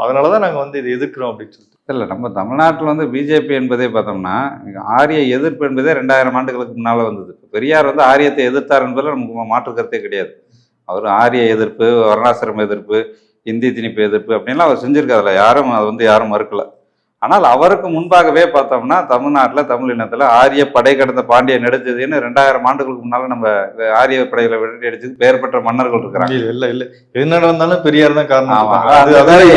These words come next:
Speaker 1: ஒண்ணு.
Speaker 2: இரு, தொடர்ந்து ஆரிய எதிர்ப்புலயே நம்ம இருக்கிறோம். படுத்தா கூட வீட்டுல வடக்குல தலை வச்சு படுக்காதன்னு சொல்லக்கூடிய ஊர் இது. இப்ப அந்த அளவுக்கு வடக்கோடு ஆரியத்தோடு சமரசம் இல்லாமல் எல்லா வகையிலையும், பண்பாட்டு வகையிலையும், மொழி வகையிலையும், ஆன்மீக வழியிலும்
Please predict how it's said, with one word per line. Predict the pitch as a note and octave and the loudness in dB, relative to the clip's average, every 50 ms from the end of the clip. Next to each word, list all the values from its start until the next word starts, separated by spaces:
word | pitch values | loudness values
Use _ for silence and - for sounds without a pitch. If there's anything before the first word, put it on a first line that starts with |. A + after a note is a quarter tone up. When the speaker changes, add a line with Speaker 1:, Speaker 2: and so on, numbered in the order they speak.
| F3 - | 8 6
Speaker 1:
ஒண்ணு. | - - - - F#2 F#2+ | 6 4 2 2 0 -2
Speaker 2:
இரு, | G2 A2+ C#3+ E3+ F3+ E3 | -2 2 4 6 6 6
தொடர்ந்து | - B2+ A#2+ C3 E3 F3 F#3+ | 4 4 2 2 4 6 6
ஆரிய | D#3+ D3+ D#3 F3 F3+ F#3 F3+ E3+ D#3+ | 8 8 8 8 8 6 4 4 4
எதிர்ப்புலயே | D#3+ E3+ E3 E3 F3 F3+ | 4 2 4 2 4 4
நம்ம | F3 D#3+ D3 C#3+ | 4 4 6 4
இருக்கிறோம். | C#3+ C#3+ D3 D3 D#3 C#3+ B2 - - G#2 - - | 4 4 4 2 2 2 0 0 -4 -8 -4 -2
படுத்தா | A2+ A#2+ D3+ D3 - F3+ F3+ F#3 | 0 0 0 4 6 6 6 8
கூட | F#3 F#3+ G3+ G3+ F#3+ F3+ E3+ D#3 D#3 D3 | 6 6 8 8 8 6 6 4 4 2
வீட்டுல | D3 D#3+ E3+ E3 E3 D3+ | 2 0 0 2 2 2
வடக்குல | C#3 C#3 D3 - D#3+ D#3+ D#3 C#3+ | 4 4 4 4 4 4 4 4
தலை | A#2+ C#3 C#3 D3 | 4 4 4 4
வச்சு | D3 D3 D3 | 2 0 -4
படுக்காதன்னு | A#2+ C3 C3 C#3 C3+ C#3+ C#3 C#3+ D3 C#3+ C#3 | -2 0 0 2 4 4 4 4 2 0 -2
சொல்லக்கூடிய | C3 C3 B2 B2+ B2 A#2+ | -2 -2 -4 -4 -4 -4
ஊர் | A#2 B2+ C#3+ C#3 B2+ | -2 0 0 0 0
இது. | G#2 F#2+ E2+ - _ _ _ _ _ _ _ _ | -2 -4 -8 -12 _ _ _ _ _ _ _ _
இப்ப | _ - A#2 | _ 0 0
அந்த | A#2+ C#3+ D#3+ E3+ | 0 2 4 4
அளவுக்கு | E3 E3 F3+ G3+ F#3 G#3 G3+ | 6 6 6 6 6 6 6
வடக்கோடு | E3 D3+ D3+ E3+ E3 E3+ F3+ E3 D#3 E3+ | 6 6 6 4 4 4 2 4 6 6
ஆரியத்தோடு | F3 D3+ D3+ D#3+ D#3+ E3 D#3+ D#3+ E3 D#3 E3 E3 | 6 8 8 6 6 4 2 2 2 2 2 2
சமரசம் | - C#3+ C#3+ D#3+ D#3+ D#3+ E3 D#3+ | 0 0 2 2 0 0 -2 -4
இல்லாமல் | D#3 D3 D3+ D3 D3 F3 F3+ | 0 2 2 4 4 2 0
எல்லா | D#3+ C3+ C#3 D3 D#3 D3+ D3+ D3+ | 0 0 2 4 4 4 4 4
வகையிலையும், | D3 D#3 D#3 D#3+ D#3 | 2 0 0 0 0
பண்பாட்டு | C#3 C#3 C#3 C#3+ D3+ D3+ C#3+ C#3+ | 0 0 2 4 4 2 4 2
வகையிலையும், | C3+ C3+ C3+ C3 C3+ D3 C#3+ | 0 0 0 -2 -2 -4 -4
மொழி | C3+ C3+ C#3 D3+ | -4 -4 -4 -2
வகையிலையும், | D3 C#3 C3+ C3 C3 C3+ C#3 C3 C3 | -2 -2 -2 -2 -4 -4 -2 0 0
ஆன்மீக | - D3+ D3 D3 C#3+ C#3 | 0 0 -2 -4 -4 -4
வழியிலும் | C3+ C3 B2+ B2+ C3+ E3 F#3+ | -4 -6 -6 -8 -8 -10 -12